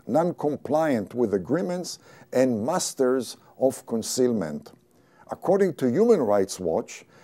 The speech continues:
Iran is again the regional leader of executions. Since the signing of the two thousand fifteen nuclear agreement and under the presidency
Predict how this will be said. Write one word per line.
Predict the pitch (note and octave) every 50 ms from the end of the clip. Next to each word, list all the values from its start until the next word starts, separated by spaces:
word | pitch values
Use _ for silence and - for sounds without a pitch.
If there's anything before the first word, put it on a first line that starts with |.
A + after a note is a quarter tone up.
| - - -
Iran | A#2+ A#2+ A#2 C3 D3+ D#3+ E3 D3+
is | - C3 C#3 D3 C#3 A#2
again | - - D#3 D3 C#3 F#3 A3 B3 G#3+ D#3+ - E2 - - _ _ _ _ _ -
the | D#2+ G#2+ A2
regional | F#2+ G#2+ E3 G3 D#3 F#3 F3+ F3+ F3 E3
leader | D3+ E3 F3 D#3+ C3 A#2+ B2+ C3+ C3 - - - - -
of | B2+ B2 - -
executions. | - C#3 A#2 F#2+ B2+ B2 - - C3 D3+ D#3+ D3 - G#2+ E2+ F2+ - - - - _ _ _ - - - - -
Since | - - - F3 G#3 A3+ - -
the | - E3
signing | - - - - C#3+ E3 G3+ G3+ D#3+ B2+ G#2+ F#2+ F#2 A#2
of | B2+ B2 G#2+ G#2
the | A2+ A2
two | - - E3 F#3 E3
thousand | - - D3 D#3 D#3+ C3+ C#3+ B2+ A2
fifteen | - - D#3+ D3+ - - - D#3 D#3 C#3+ A#2+ F#2+ E2 - - - - _
nuclear | - A2+ D3 F3 - - C#3+ C3+ B2+ B2 A2+
agreement | G2+ F2 F2 G2 G#2 G#2+ A#2+ C#3 D3 - - - - _ - - - - -
and | C3 C3+ C#3 -
under | - - G3 G#3+ G#3 F3+ F#3 F3+ E3+ E3+
the | D#3 C#3 D#3 D3
presidency | D3+ - - E3 G3 D#3+ F3 C#3+ A#2+ A#2 G2 - - - A2+ F#2+ E2+